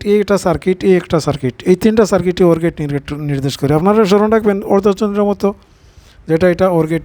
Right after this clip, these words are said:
নির্দেশ করে। এখানে ওয়াই সমান সমান ওয়ান হবে যদি এ সমান শূন্য, বি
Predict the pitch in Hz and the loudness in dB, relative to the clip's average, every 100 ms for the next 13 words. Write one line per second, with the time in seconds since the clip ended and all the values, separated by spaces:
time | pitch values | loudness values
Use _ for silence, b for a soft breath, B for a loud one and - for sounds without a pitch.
0 | 156 139 131 - 117 - - - _ _ | -4 -4 -6 -6 -8 -10 -20 -20 _ _
1 | _ _ _ _ _ _ _ _ - b | _ _ _ _ _ _ _ _ -20 b
2 | b b b b 180 208 226 220 240 233 | b b b b 2 4 4 4 4 0
3 | 247 233 196 220 214 196 185 196 190 170 | -2 -4 -2 -4 -2 -2 -2 -2 -4 -4
4 | 165 165 175 185 185 185 175 165 165 151 | -4 0 0 0 -2 -4 -6 -6 -4 -2